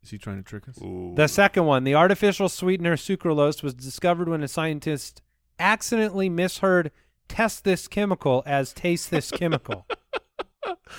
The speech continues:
Speaker 3: That's
Speaker 2: Oh,
Speaker 3: funny.
Speaker 2: man. If
Speaker 3: So
Speaker 2: that's
Speaker 3: somebody
Speaker 2: a lie,
Speaker 3: tasted a
Speaker 2: well
Speaker 3: chemical?
Speaker 2: done.
Speaker 1: For science.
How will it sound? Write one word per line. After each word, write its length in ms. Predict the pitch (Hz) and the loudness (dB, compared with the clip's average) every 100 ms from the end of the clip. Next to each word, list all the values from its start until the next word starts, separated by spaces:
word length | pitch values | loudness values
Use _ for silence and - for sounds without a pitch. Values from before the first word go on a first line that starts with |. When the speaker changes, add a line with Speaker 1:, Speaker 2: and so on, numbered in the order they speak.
| - - - | -18 -16 0
Speaker 3:
That's 200 | 370 359 | 2 6
Speaker 2:
Oh, 80 | 359 | 8
Speaker 3:
funny. 300 | 311 339 330 | 8 8 6
Speaker 2:
man. 680 | 311 320 320 311 311 294 - _ - | 4 4 4 2 0 -2 -6 _ -4
If 140 | 135 - | -2 2
Speaker 3:
So 60 | |
Speaker 2:
that's 160 | 156 - | 2 6
Speaker 3:
somebody 220 | 196 156 | 6 8
Speaker 2:
a 20 | |
lie, 220 | 147 139 | 8 6
Speaker 3:
tasted 420 | 139 170 - 202 180 | 6 4 4 4 4
a 40 | 175 | 6
Speaker 2:
well 340 | 123 123 123 | 6 6 6
Speaker 3:
chemical? 180 | 101 - | 4 4
Speaker 2:
done. 420 | 92 82 90 90 - _ _ _ _ _ | 0 -2 -8 -16 -20 _ _ _ _ _
Speaker 1:
For 160 | - 147 | -6 -4
science. 760 | - 151 151 101 95 - - | -2 0 2 0 -6 -14 -16